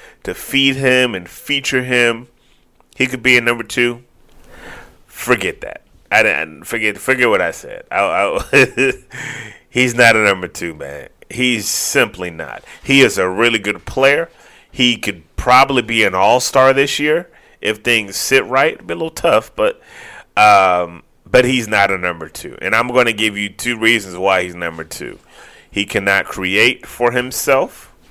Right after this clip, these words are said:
and he is not elite at creating for others. Number two options have to do at least one or two of those things,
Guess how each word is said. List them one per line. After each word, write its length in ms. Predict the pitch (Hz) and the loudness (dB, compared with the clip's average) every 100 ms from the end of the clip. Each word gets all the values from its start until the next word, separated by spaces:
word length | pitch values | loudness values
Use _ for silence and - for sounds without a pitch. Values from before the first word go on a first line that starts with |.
| - - - - - - - - _ _ | -20 -20 -20 -20 -20 -20 -20 -20 _ _
and 160 | - 131 | -4 -2
he 140 | 147 | 0
is 100 | 143 | 0
not 220 | 131 135 135 | 0 2 2
elite 360 | 131 139 135 | 2 0 0
at 180 | 117 117 | 0 -2
creating 580 | - 117 113 113 113 107 | -4 0 4 4 2 -4
for 200 | - 107 | -2 0
others. 720 | - 73 - - - - - - - - - - - - - _ - | 0 -6 -12 -16 -14 -14 -16 -18 -20 -20 -18 -18 -18 -20 -20 _ -8
Number 380 | 104 127 139 | 0 2 2
two 260 | 135 - 117 | -2 -2 2
options 500 | 107 113 - 98 92 | 4 2 0 -10 -2
have 220 | 107 110 | 0 0
to 100 | - | -2
do 240 | 95 104 101 | -6 -2 -2
at 60 | |
least 300 | 98 104 101 | -2 -4 -6
one 480 | 90 98 120 123 127 | -8 -2 0 0 -2
or 220 | 117 104 | -4 -4
two 320 | 95 - 113 101 | -6 -6 -2 0
of 80 | |
those 260 | 95 95 87 | 2 0 -2
things, 560 | - 85 85 85 - | -10 -8 -8 -12 -18